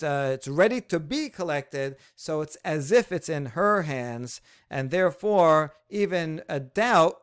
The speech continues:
uh, even with a doubt, she can collect it. Be the heirs would have to come and bring proof that she was unfaithful if they wanna extract it, uh, from the, uh, from the wife. Okay, and so, um,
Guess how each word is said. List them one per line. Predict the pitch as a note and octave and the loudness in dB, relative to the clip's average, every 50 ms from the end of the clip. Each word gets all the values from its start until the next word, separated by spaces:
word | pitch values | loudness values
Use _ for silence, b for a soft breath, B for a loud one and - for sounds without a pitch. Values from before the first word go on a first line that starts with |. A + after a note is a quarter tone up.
| _ _ - - - - | _ _ -20 -18 -12 -8
uh, | - D#3 D3 C#3+ C3+ C3+ C3 C3+ - | -4 -2 -2 0 0 0 -2 -2 -4
even | G3 F#3+ F#3+ G3+ F3+ | -6 -6 -6 -6 -4
with | E3+ D#3+ D3 D#3 | -4 -6 -6 -6
a | D3+ | -4
doubt, | C#3+ G3 G#3 F#3+ E3+ F3 - - | -2 -2 0 2 0 0 -2 -6
she | - - - E3 D#3 | -14 -14 -14 -12 -10
can | - D3 C#3 | -10 -10 -12
collect | - - C3+ D3+ D#3 D3+ C#3+ _ - | -10 -8 -8 -6 -6 -8 -8 _ -16
it. | A#2+ G2+ b b b b - D3 | -18 -18 b b b b -12 -8
Be | D#3 D#3+ | -8 -8
the | D#3 D#3+ - - | -6 -8 -6 -2
heirs | G3 F#3 F#3 F3 C#3+ | 0 0 2 0 -2
would | C#3+ D3+ | -4 -8
have | D#3 D3 - | -10 -10 -10
to | - | -12
come | - - D3+ | -12 -10 -8
and | D3 C#3+ C#3 B2+ | -8 -8 -8 -6
bring | E3 D#3 D3 C#3 | -6 -6 -6 -6
proof | - - G3+ A3 G3 E3+ D3+ - - - - b b b b b _ | -4 0 2 4 4 4 4 0 -6 -14 -18 b b b b b _
that | - D3 D3 C#3 C#3 - - | -6 -4 -4 -4 -4 -6 -10
she | - D3 D3 C#3+ C3+ C3 C3+ | -12 -8 -6 -6 -4 -4 -4
was | C3 C3+ C3+ C3 B2 | -4 -2 -4 -4 -4
unfaithful | - G#3 G#3+ A3+ G#3 - C#3+ C3 A#2+ - - C#3 B2+ B2+ - - | -4 -4 -4 -4 -2 -2 -2 -4 -4 -4 -6 -6 -6 -6 -6 -10
if | - - | -12 -10
they | - D3+ C#3+ C#3+ | -6 -4 -2 -2
wanna | C#3 C#3 C3+ C3 C3 B2+ B2 b b b b | -2 -2 -2 -4 -6 -8 -10 b b b b
extract | - D3 - - - - - - F3 G#3+ A3+ A3+ G#3 - - - - | -14 -12 -10 -8 -10 -8 -4 0 2 2 2 2 0 -2 -8 -8 -4
it, | D3 B2+ B2 - - b b b b b - | -2 -2 -2 -2 -6 b b b b b -8
uh, | - C#3+ C3 C3 A#2+ | -6 -4 -2 -2 -4
from | - - - E3+ E3+ D#3 D3+ D3+ D3+ - | -4 -4 -2 0 0 0 0 -2 -6 -10
the, | D#3 C3 C3+ C3 B2+ B2+ B2 A#2+ B2+ - - - _ - F#3 | -8 -4 -2 -2 0 -2 -2 -4 -8 -10 -16 -20 _ -14 -10
uh, | - D3 C#3 C3 | -6 -6 -6 -6
from | - D3 C#3 C#3 | -4 -6 -6 -4
the | C3+ C3+ | -6 -6
wife. | B2+ A#2 A#2 - - - - _ _ _ _ _ _ _ _ _ _ _ _ _ _ _ - - - | -6 -8 -8 -10 -14 -18 -20 _ _ _ _ _ _ _ _ _ _ _ _ _ _ _ -14 -10 -8
Okay, | E3 D3 C3+ G#2+ b b b b b - | -6 -4 -4 -6 b b b b b -2
and | - D#3 D3+ D3+ D#3+ D#3+ | 0 2 2 2 0 -2
so, | - F3+ F3 E3 D#3+ D#3+ D#3+ D#3+ D#3+ D#3+ - - | 2 4 6 6 6 6 6 4 2 2 0 -2
um, | F3 D#3 D3 D3 C#3+ C#3+ C#3+ C#3+ D3 | 0 4 4 6 6 4 2 -2 -6